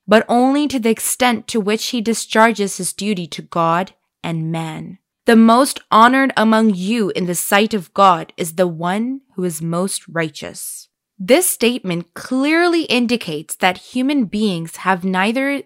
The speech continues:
the right nor the authority to judge anybody's superiority. Only God, who has the knowledge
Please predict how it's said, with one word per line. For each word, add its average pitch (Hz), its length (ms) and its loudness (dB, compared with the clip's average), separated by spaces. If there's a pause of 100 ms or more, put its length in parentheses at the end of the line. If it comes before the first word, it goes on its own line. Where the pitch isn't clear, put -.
the 175 120 -6 (140)
right 233 400 -4 (260)
nor 202 600 0
the 175 140 -2
authority 208 760 -4
to 247 100 0
judge 196 360 0 (160)
anybody's 202 640 2
superiority. 160 1040 -6 (220)
Only 320 340 4
God, 202 540 2
who 214 160 -2
has 208 220 0
the 196 100 -2
knowledge 185 580 -2